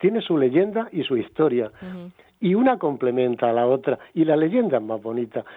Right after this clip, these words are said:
Speaker 1: pero todo se hace. Bueno,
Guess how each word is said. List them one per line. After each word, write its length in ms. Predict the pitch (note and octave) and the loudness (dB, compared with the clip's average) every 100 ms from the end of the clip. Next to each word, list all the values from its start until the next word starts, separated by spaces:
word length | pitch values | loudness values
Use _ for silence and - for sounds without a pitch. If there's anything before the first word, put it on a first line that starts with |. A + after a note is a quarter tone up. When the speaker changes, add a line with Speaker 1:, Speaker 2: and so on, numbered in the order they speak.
| - | -4
Speaker 1:
pero 240 | E3+ D#3+ D#3 | 0 2 2
todo 400 | B3+ A#3 A#3 G#3+ | 0 0 0 -2
se 180 | D#3+ | 0
hace. 300 | D#3 - A3+ A3+ - _ _ _ _ - | 0 0 -6 -8 -20 _ _ _ _ -8
Bueno, 280 | C3 E3 | -4 -4